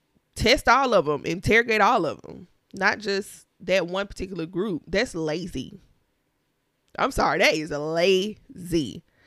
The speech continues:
That showed laziness, okay? Because if you barely have, it's just like you barely have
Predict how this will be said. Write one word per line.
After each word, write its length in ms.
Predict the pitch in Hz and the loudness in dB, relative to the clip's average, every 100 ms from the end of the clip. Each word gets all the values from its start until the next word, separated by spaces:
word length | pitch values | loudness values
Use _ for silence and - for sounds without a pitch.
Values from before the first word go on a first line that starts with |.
| _ _ _ _ _ _ - | _ _ _ _ _ _ -2
That 220 | 220 285 | 0 0
showed 640 | - 233 226 220 214 220 _ _ _ _ - | 2 4 4 2 0 -4 _ _ _ _ -4
laziness, 1400 | 180 180 196 180 185 185 185 _ - 175 156 - - - | 0 0 0 -6 -12 -12 -14 _ -16 -6 -6 -6 -12 -8
okay? 560 | 156 175 185 185 180 196 _ _ - _ | -6 0 2 2 2 -2 _ _ -20 _
Because 300 | 190 220 208 | -4 0 2
if 180 | 196 190 | 2 0
you 400 | 233 277 285 202 - | 0 2 0 -2 -2
barely 460 | - 220 262 269 262 | 4 6 4 2 -2
have, 220 | 247 214 | -2 -2
it's 240 | - 294 302 | -4 -8 -6
just 300 | 277 285 269 | -10 -10 -6
like 280 | 233 220 226 | -4 -4 -6
you 140 | 254 | -8
barely 720 | 208 208 208 247 247 226 214 | -8 -2 0 0 -4 -8 -10
have 840 | 180 190 190 202 175 165 160 165 | -10 -6 -2 -2 -2 -2 -6 -10